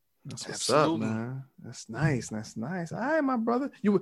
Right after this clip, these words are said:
Speaker 1: you wanna run down your top ten list one more time, man, before we wrap this up? Wanna run it down from
Speaker 2: Okay.
Speaker 1: ten to one?
Speaker 2: Yeah, yeah, yeah, I'll do that.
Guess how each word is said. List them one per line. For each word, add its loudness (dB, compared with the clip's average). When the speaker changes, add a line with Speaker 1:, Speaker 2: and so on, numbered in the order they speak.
Speaker 1:
you 10
wanna 12
run 8
down 10
your 10
top 8
ten 6
list 6
one 6
more 6
time, 8
man, 6
before -6
we 0
wrap -4
this -4
up? 0
Wanna -2
run 2
it 4
down 2
from 6
Speaker 2:
Okay. 8
Speaker 1:
ten 6
to 4
one? 2
Speaker 2:
Yeah, 6
yeah, 8
yeah, 8
I'll 6
do 2
that. 10